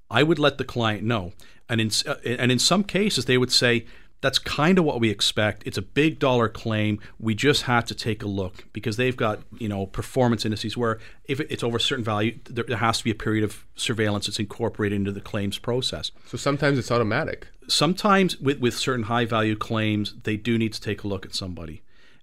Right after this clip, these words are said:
Speaker 1: And we have just confirmed what they pro-, and I've had clients say, "Yeah, we, we, we kinda suspected that. Thank you." And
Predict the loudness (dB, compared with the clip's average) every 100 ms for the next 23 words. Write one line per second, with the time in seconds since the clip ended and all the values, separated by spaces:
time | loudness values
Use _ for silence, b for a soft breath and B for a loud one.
0 | b 0 0 0 2 4 4 2 -2 -2
1 | -4 -4 0 2 2 0 -2 -4 -4 -2
2 | 0 2 2 0 0 0 0 0 0 0
3 | 0 -2 -2 -4 -4 -8 -2 0 2 2
4 | 0 0 -2 -2 -4 -4 b b -2 0
5 | 0 -4 -10 -12 -18 b b b b b
6 | b -2 0 2 2 0